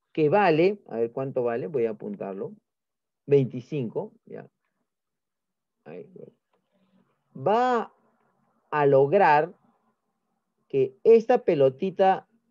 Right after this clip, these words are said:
veinticinco nomás voy a ponerlo, rojita, se mueva por estos puntitos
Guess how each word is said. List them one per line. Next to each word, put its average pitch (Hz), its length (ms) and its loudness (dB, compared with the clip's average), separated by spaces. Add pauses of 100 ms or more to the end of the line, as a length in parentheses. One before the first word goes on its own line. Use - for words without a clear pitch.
(320)
veinticinco 160 400 -4
nomás 123 240 -6
voy 120 140 0
a 113 60 -2
ponerlo, 104 360 -10 (240)
rojita, 214 680 0 (2000)
se 233 120 2
mueva 214 420 2
por 147 160 4
estos 147 400 0 (240)
puntitos 139 880 -6